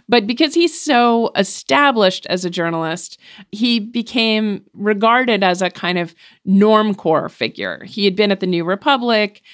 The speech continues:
unlike, you know, I had started as a, a, you know, did, I've said so many times on this show,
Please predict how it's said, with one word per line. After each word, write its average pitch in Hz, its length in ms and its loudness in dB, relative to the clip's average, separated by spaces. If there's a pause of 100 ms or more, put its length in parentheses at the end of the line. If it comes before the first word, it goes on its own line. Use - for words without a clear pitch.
(140)
unlike, 202 520 0
you 196 160 -4
know, 165 340 0
I 196 220 0
had 202 180 0
started 185 500 2
as 165 280 0
a, 160 440 0
a, 151 400 -2
you - 360 -14
know, 151 260 -2 (200)
did, 175 260 2
I've 165 120 -4
said 165 260 -2
so 214 240 0
many 196 200 2
times 180 260 0
on 175 120 -2
this 175 140 -6
show, 226 420 0